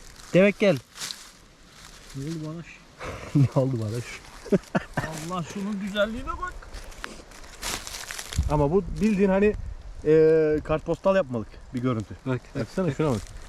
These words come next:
Speaker 1: Bak şunun tatlılığına bak arkadaşlar. Bu babaları, ha, onlar kurtlanmış zaten. Onları bırak.
Speaker 2: Abi çürümüş zaten.
Speaker 1: Evet.
Speaker 2: Daha dokunmayla şey yapıyor.
Speaker 1: Evet. Şöyle bir güzellik yok. Şunların yanında iki tane de porçin koyup fotoğraf yapasın var şimdi.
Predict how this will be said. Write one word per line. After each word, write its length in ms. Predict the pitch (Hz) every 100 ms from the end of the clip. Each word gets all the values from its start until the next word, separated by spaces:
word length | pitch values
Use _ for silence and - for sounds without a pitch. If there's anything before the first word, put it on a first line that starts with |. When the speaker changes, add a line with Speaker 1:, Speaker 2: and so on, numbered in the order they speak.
| -
Speaker 1:
Bak 80 | 113 -
şunun 80 | 135
tatlılığına 480 | 151 139 139 131 143
bak 100 | 104
arkadaşlar. 500 | 104 95 131 - 98 - - - - - - - - - - - - - - 143
Bu 100 | 190
babaları, 500 | 196 202 202 226 180 - - 147
ha, 100 | 127
onlar 180 | 143
kurtlanmış 460 | 139 127 156 156 139
zaten. 260 | 120 113 151
Onları 260 | 196 180
bırak. 140 | 123 131
Speaker 2:
Abi 180 | 151 147
çürümüş 380 | - 147 185
zaten. 300 | - 220 180 170
Speaker 1:
Evet. 100 | 151
Speaker 2:
Daha 160 | 156
dokunmayla 520 | 156 - 165 180 190
şey 160 | 170 185
yapıyor. 220 | 175 135 151
Speaker 1:
Evet. 80 | 107 - - - - - - - - - - - - - - - - - - - - - - - - - - - -
Şöyle 400 | 170 226 240 208
bir 60 | 202
güzellik 480 | 190 196 214 202 190
yok. 360 | 196 - - - - -
Şunların 240 | 180 196 214
yanında 160 | 208
iki 120 | 202
tane 140 | 196 202
de 60 |
porçin 280 | 160 165 202
koyup 180 | 185 180
fotoğraf 260 | 151 135 143
yapasın 280 | 123 - 101
var 80 | -
şimdi. 120 | -